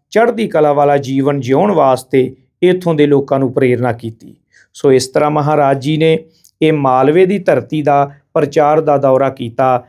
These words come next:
ਜਿੱਥੇ ਮਹਾਰਾਜ ਜੀ ਨੇ ਮਰਜੀਵਣਿਆਂ ਨੂੰ ਪੈਦਾ ਕਰਨ ਵਾਸਤੇ ਮਾਨੋ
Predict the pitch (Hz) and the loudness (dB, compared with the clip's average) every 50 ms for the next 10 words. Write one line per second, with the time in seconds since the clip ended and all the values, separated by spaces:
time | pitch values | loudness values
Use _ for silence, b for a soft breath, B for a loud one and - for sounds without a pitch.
0 | b b b b - 196 190 208 202 185 180 165 160 160 147 143 135 139 143 127 | b b b b -2 0 0 2 0 0 0 0 0 0 0 2 0 0 -2 -2
1 | 143 143 143 151 156 160 160 156 _ _ _ _ _ _ _ _ _ - 156 160 | -4 -2 0 0 0 -2 -4 -6 _ _ _ _ _ _ _ _ _ -6 -4 -2
2 | 170 170 160 135 120 139 147 160 170 170 180 196 208 202 202 196 180 185 170 151 | 0 0 0 -2 -2 -4 -2 0 2 2 2 2 2 2 0 0 0 0 0 2
3 | 151 156 156 147 - 147 143 139 139 139 131 131 131 127 127 - - 143 135 131 | 2 2 2 0 0 -2 -2 -2 0 0 0 0 0 0 -2 -2 -2 0 0 0
4 | 123 127 B B B - 143 139 135 131 135 147 160 180 180 170 180 | 0 -4 B B B -8 -4 -2 0 0 2 2 2 0 0 -2 -4